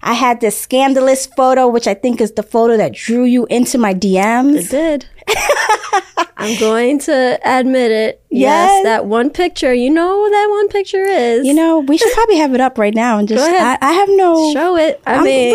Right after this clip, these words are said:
Speaker 1: we're gonna show the people. This was
Speaker 2: it's a
Speaker 1: the
Speaker 2: really
Speaker 1: photo
Speaker 2: good pic.
Speaker 1: right here.
Speaker 2: <laughs> And
Speaker 1: You
Speaker 2: all
Speaker 1: know?
Speaker 2: I said was, "Would you be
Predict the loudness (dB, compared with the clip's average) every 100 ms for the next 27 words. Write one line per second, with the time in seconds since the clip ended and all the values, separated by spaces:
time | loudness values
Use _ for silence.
0 | 2 0 0 0 0 2 2 2 0 0
1 | 0 -2 0 2 2 4 2 2 2 2
2 | 4 4 4 2 0 0 -2 0 -2 -2
3 | -2 -4 -4 -4 0 0 2 2 2 0
4 | 0 -2 0 0 0 -2 -6 -2 0 0
5 | -2 -2 -2 -4 -4 -2 -2 -2 -4